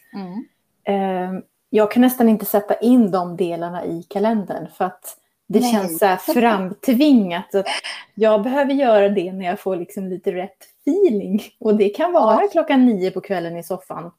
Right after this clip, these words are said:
Speaker 2: med datorn i knät, liksom. Men, eh, det är då man kanske är som mest kreativ också. Så att det, just den biten kan vara lite svår att, att planera, tycker jag. Så att allt går ju kanske inte riktigt att planera, men,
Speaker 1: Nej, men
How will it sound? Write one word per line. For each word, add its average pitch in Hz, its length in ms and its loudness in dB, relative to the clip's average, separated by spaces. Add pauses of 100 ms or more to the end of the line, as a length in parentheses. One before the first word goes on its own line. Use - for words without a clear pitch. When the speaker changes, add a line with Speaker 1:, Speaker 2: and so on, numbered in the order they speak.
Speaker 2:
med 175 220 -10
datorn 175 320 -6
i 170 60 -12
knät, - 420 -4
liksom. 185 320 -6
Men, 208 160 2 (720)
eh, 180 320 -8 (260)
det 190 260 -4
är 226 60 2
då 214 220 4
man 226 140 2
kanske 202 360 -4
är 185 260 -2
som 185 260 -10
mest 180 300 -14 (200)
kreativ 226 680 0
också. 196 300 -14
Så 202 100 -4
att 202 80 -4 (840)
det, 254 120 2
just 233 360 0
den 294 300 4
biten 208 380 2
kan 202 160 -6
vara 196 160 -2
lite 277 220 -2
svår 185 400 -2
att, - 140 -8
att 202 140 -4
planera, 196 640 -4
tycker - 260 -10
jag. - 100 -6
Så 202 80 -4
att 202 140 -6
allt 262 420 0
går 202 320 0
ju - 60 -4
kanske - 280 -14
inte - 140 -16
riktigt - 260 -16
att - 80 -20
planera, 165 320 -14
men, 214 280 -2
Speaker 1:
Nej, 202 800 -14
men - 20 -8